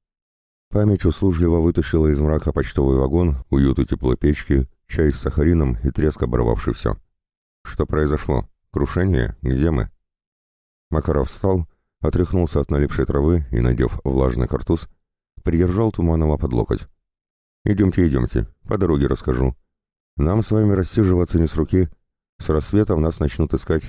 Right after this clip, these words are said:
я так предполагаю». Малым шагом двигались вдоль берега небольшой речки, навстречу течению по правую руку.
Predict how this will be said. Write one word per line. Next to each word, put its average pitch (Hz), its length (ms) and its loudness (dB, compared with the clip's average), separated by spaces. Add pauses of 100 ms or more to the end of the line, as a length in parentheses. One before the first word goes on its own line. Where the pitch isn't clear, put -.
я 64 140 0
так 58 140 -4
предполагаю». 57 640 -2 (960)
Малым 62 300 0
шагом 67 380 -2
двигались 62 520 0
вдоль 62 300 -2
берега 64 480 0
небольшой 62 500 0
речки, 67 420 0 (600)
навстречу 78 540 0
течению 78 560 2
по 67 100 0
правую 62 360 0
руку. - 340 -4